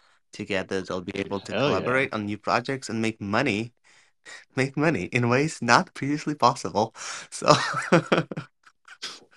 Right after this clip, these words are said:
Speaker 1: if Neil, the new C E O of YouTube, says that, so maybe Web three integration is gonna come sooner than later.
Speaker 2: Hmm. I wonder.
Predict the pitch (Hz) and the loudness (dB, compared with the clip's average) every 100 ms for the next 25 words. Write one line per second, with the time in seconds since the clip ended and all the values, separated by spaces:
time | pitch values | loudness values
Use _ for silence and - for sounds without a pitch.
0 | - - - _ _ _ 175 156 - 151 | -16 -14 -14 _ _ _ -20 -8 -2 -2
1 | - 135 135 139 139 135 127 131 139 135 | 2 4 8 10 8 6 2 2 0 2
2 | 123 117 120 113 - - 104 113 117 110 | 4 6 6 2 -2 -4 -2 -2 -4 -6
3 | - 92 101 - 120 139 - 101 - 101 | -6 -4 -2 2 2 0 -8 -14 -14 -6
4 | 104 120 156 123 104 117 - - 117 127 | -2 -2 0 0 4 2 0 -6 -4 -4
5 | - - 107 - 113 120 - 117 - 113 | -6 -4 -4 -4 -8 -10 -10 -10 -8 -10
6 | - 101 101 101 101 - - 120 _ _ | -8 -8 -6 -8 -10 -12 -14 -18 _ _
7 | _ _ _ _ _ _ _ _ _ _ | _ _ _ _ _ _ _ _ _ _
8 | _ _ _ _ _ _ _ 156 156 127 | _ _ _ _ _ _ _ -12 -10 -10
9 | - - _ _ _ _ _ _ _ _ | -12 -18 _ _ _ _ _ _ _ _
10 | _ _ _ _ _ _ _ _ _ _ | _ _ _ _ _ _ _ _ _ _
11 | _ _ _ 104 107 104 104 98 95 95 | _ _ _ -20 -10 -6 -4 -2 -4 -8